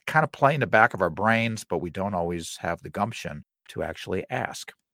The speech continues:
And the important thing that we're gonna get today is often there is a backstory behind the story, what actually happened. In my own life, my dad divorced my mom when I was twelve.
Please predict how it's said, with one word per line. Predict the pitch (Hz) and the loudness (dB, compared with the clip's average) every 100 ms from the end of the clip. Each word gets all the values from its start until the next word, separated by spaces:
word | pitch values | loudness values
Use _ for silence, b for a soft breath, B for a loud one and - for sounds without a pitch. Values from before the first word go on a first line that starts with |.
| _ _ | _ _
And | 156 156 | 2 2
the | 156 | 0
important | - 214 226 - | 4 6 6 2
thing | 139 127 | 0 0
that | 117 | 0
we're | 110 110 | 0 0
gonna | 110 | 2
get | 117 - | 2 2
today | 104 98 95 | -2 -2 -2
is | 92 - | -2 2
often | 110 135 - 143 | 4 4 2 -6
there | 107 110 | 0 2
is | 107 | 2
a | 104 | 0
backstory | 82 98 95 - - - 80 - 98 - _ - | -2 2 2 2 -6 -8 -10 -10 -12 -16 _ -8
behind | - - 90 87 80 | -6 -2 -2 -2 -6
the | 87 | -8
story, | - - 85 80 - - | -8 -6 -4 -2 -4 -8
what | - 92 | -4 0
actually | 85 85 - 82 80 | 0 0 -6 -8 -8
happened. | - 87 87 - - - b b b b | -2 -2 -2 -8 -18 -20 b b b b
In | 90 | -2
my | 104 | 2
own | 135 143 | 4 6
life, | 127 127 117 | 4 4 0
my | 101 | -2
dad | 110 127 139 98 107 b b 120 | 2 6 6 4 0 b b -4
divorced | 107 127 - | 2 2 2
my | 110 | -2
mom | 104 127 139 | 2 2 2
when | 123 | 4
I | 107 | 2
was | 104 - | 2 -4
twelve. | - 78 52 - - | 2 4 2 -2 -16